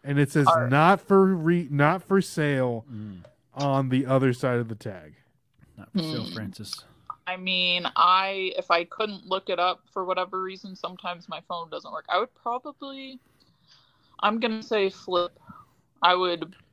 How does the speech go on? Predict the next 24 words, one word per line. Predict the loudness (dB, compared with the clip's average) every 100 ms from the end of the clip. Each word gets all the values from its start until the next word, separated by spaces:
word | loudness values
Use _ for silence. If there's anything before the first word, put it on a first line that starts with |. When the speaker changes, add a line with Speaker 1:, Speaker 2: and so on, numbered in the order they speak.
| -8
Speaker 2:
take | -4 -4
a | -6
chance | -8 -8 -6 -2
on | 0 -2
it, | -8 -10 _ _ _ -14
you | -8
know, | -8 -8 -14 _ -10
assuming | -4 0 0 0 -2
it | 2
wasn't | 0 0 -6
absurdly | -6 -6 -4 -6 -4 -8
priced. | -4 -4 -4 -8 -8 -8 -4 -2
<laughs> | -2
Speaker 1:
Okay. | -4 -4 -6 -8 -16 -4
So | 6 8
what's | 8 6
the | 4
most | 6 10 10 8 4
that | 0
you | 4 4
would | 2
pay | 0 -2
for | -4
this? | -12 -14 -20 -20